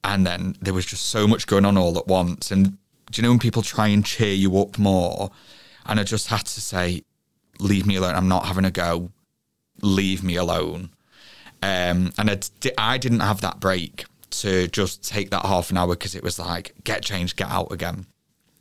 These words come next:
So it's maybe looking at those types of weeks and thinking, "Could I give myself an hour? Could I say no to things?" I think in a world where a lot of us work hybrid now,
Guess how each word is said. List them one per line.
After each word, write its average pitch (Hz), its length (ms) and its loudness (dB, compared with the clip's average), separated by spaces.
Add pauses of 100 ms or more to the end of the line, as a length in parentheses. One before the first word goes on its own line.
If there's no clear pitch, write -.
(140)
So 98 400 2 (1000)
it's 123 240 -6
maybe 104 640 0 (140)
looking 107 360 4
at 98 120 0
those 95 200 2
types - 360 -4
of - 100 -12
weeks 98 340 0
and 92 140 -6
thinking, 92 460 -6 (160)
"Could 113 260 2
I 107 160 2
give 98 240 -2
myself 90 500 -2
an 92 60 0
hour? 87 220 0
Could 98 260 0
I 95 160 0
say 95 240 -4
no 98 220 2
to 95 120 -8
things?" 82 520 -8 (720)
I 101 80 -2
think 117 340 0 (460)
in 117 100 0
a 113 80 4
world 113 380 4
where 104 240 4
a 101 60 4
lot 101 160 2
of 98 80 -2
us 92 100 -4
work 95 220 2
hybrid 95 500 0
now, 90 420 -2